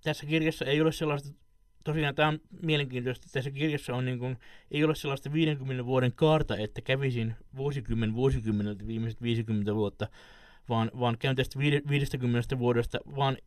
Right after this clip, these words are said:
vaan niin kun oikeastaan ensimmäisen puoliskon sillä tavalla suunnilleen kronologisesti. Ja sitten kun päästään jonnekin vuoteen tuhat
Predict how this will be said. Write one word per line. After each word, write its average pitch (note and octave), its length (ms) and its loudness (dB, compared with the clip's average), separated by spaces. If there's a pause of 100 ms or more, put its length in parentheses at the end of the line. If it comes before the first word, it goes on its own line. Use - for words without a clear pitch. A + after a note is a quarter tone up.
(160)
vaan C3+ 180 0
niin C3 100 0
kun B2 160 -4
oikeastaan B2+ 540 2
ensimmäisen B2+ 600 4
puoliskon A#2 720 2 (680)
sillä A2+ 260 0
tavalla A2 420 0
suunnilleen A#2 500 2
kronologisesti. A2+ 920 0
Ja G#2 80 0
sitten C3 220 -4
kun A#2+ 100 -8
päästään A#2+ 420 4
jonnekin A2+ 360 0
vuoteen A#2+ 280 0
tuhat A#2+ 180 4